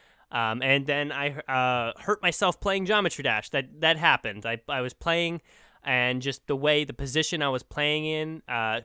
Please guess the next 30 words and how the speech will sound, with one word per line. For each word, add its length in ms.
put 120
a 60
lot 320
of 80
stress 500
on 120
the 80
nerves 560
and 120
the 40
tendon 420
in 60
my 160
elbow, 600
and 160
it, 100
because 240
it 60
was 120
so 220
bent 400
for 100
so 280
long, 560
um, 500
I, 320
I, 180
I 180
to-, 260
I, 200